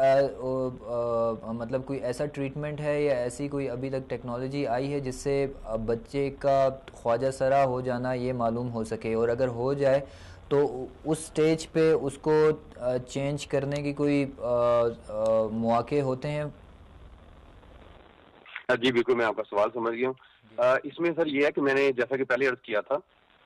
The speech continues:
Speaker 2: कि ये, इसको हम कहते हैं anomaly scan। Anomaly आप समझ लें कि कोई बीमारियों का, जैसे कोई, अगर कोई,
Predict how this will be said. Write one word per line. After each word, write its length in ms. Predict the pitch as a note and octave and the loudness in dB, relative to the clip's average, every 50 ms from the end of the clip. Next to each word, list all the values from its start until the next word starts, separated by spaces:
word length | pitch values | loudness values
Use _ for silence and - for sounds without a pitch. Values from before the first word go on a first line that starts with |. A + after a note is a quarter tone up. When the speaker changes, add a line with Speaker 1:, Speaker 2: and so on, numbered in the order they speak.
| _ - | _ -6
Speaker 2:
कि 80 | - C#3 | -4 -4
ये, 220 | C3+ C3 C#3+ - | -2 -2 -2 -2
इसको 200 | D3 - - E3+ | -2 -2 -2 -2
हम 80 | E3+ D#3+ | -2 0
कहते 260 | - D#3 D#3 - F#3+ | 0 0 2 2 2
हैं 60 | G3 - - - | 0 0 -2 -4
anomaly 440 | C3 A#2+ A#2 A2+ A#2 B2 B2+ C3 | -2 0 0 0 0 0 -2 -4
scan। 340 | C3 - _ - F2+ D#2+ D#2 - _ _ _ _ _ _ - | -8 -8 _ -8 -8 -8 -10 -14 _ _ _ _ _ _ -2
Anomaly 420 | D3 D#3 E3 E3+ E3+ E3+ F3+ F3+ | 0 0 0 0 -2 -2 -2 0
आप 160 | E3+ D#3+ - - | 0 0 0 -2
समझ 280 | - D3 C#3+ D3 C#3+ | -6 -8 -8 -8 -8
लें 120 | D#3 D3+ C#3+ | -10 -12 -12
कि 60 | C#3+ | -12
कोई 100 | C#3 C#3 | -12 -10
बीमारियों 480 | B2 A#2+ A2+ A2+ A2+ A2 A#2 B2+ B2+ A#2+ | -10 -6 -4 -4 -4 -2 -2 -2 -2 0
का, 260 | B2 A#2+ A#2 A#2 G#2+ | 2 2 2 2 2
जैसे 420 | - - _ - A2 - _ B2 | -2 -6 _ -14 -14 -12 _ -12
कोई, 320 | - - A#2 A2+ A2+ A2 G#2+ | -10 -8 -6 -6 -6 -8 -8
अगर 220 | - - G#2 A2 | -8 -8 -8 -8
कोई, 320 | - - A#2 A2+ A2 G#2 | -6 -4 -4 -2 -2 -4